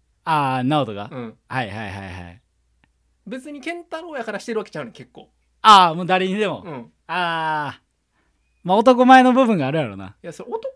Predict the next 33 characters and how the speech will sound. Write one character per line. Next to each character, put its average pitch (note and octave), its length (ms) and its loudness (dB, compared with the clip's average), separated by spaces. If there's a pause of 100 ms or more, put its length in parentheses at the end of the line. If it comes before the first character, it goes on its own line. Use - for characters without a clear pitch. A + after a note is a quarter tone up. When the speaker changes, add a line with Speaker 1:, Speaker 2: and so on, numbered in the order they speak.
(160)
Speaker 2:
前 B4+ 140 -2
と - 60 -8
か - 80 -4
じ D3 60 -8
ゃ D3 40 -8
な - 60 -12
く - 20 -20
て C#3 80 -16
さ。 A3 80 -2
Speaker 1:
男 C4 380 2
前 C4 260 4
の B3+ 140 2
部 B3+ 100 0
分 A#3 140 2
に A3 100 0
よ G3 140 2
り G#3+ 120 2
知 G#3+ 160 -4
れ A3+ 120 0
て A#3 120 -2
る A#3+ 80 2
自 E3+ 160 -4
分 D3+ 180 -2
が D3 80 2
お E3+ 60 4
る D#3 60 0
わ A2+ 120 -4
け F#2 100 -18
や F2 60 -16
な、 F#2+ 120 -14
多 G2 100 -18
分 F#2+ 80 -18
な。 G2+ 180 -16